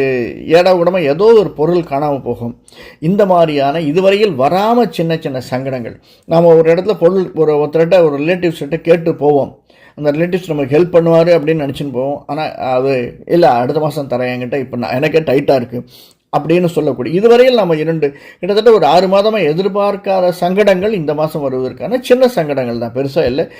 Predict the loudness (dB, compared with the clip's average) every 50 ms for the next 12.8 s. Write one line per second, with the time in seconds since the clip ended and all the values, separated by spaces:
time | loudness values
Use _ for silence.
0 | -20 -20 -18 -4 0 0 2 2 2 0 0 0 -2 -4 -4 -6 -6 -8 -10 -10
1 | -8 -6 -6 -4 -4 -4 -4 0 0 2 4 4 2 0 -2 -6 _ _ _ _
2 | _ _ -8 -8 -4 -2 0 2 2 2 2 0 0 0 0 -2 0 0 0 -2
3 | 0 2 2 2 2 2 0 0 2 2 4 4 2 0 -2 -4 -4 -2 -2 -2
4 | -4 -4 -4 -6 -6 -4 -6 -8 -6 -6 -6 -4 -2 -2 0 0 0 -2 -2 -4
5 | -6 -6 -6 -6 -6 -8 -8 -10 -14 -20 -20 -20 -8 -2 -2 0 2 2 2 2
6 | 2 0 0 -2 -4 -4 -2 -2 -2 0 0 0 0 -2 -4 -10 -20 -20 -16 _
7 | -2 2 4 6 6 6 4 2 0 -2 -4 -6 -10 -12 -16 _ -14 -12 -12 -12
8 | -12 -14 _ -10 -4 -2 -2 -2 -2 0 2 2 2 2 0 0 0 0 0 0
9 | -2 -2 -2 -2 -2 -4 -6 -8 -6 -4 -4 -2 -2 -2 -4 -4 -4 -6 -6 -6
10 | -6 -4 -2 -2 -2 -2 0 0 -2 0 0 0 -2 -2 0 2 2 2 2 0
11 | 0 -2 -2 0 0 0 -2 -2 -2 -2 -2 -2 -2 -2 -4 -4 -2 -2 0 2
12 | 4 4 4 4 0 -2 -4 -4 -6 -6 -8 -8 -8 -8 -10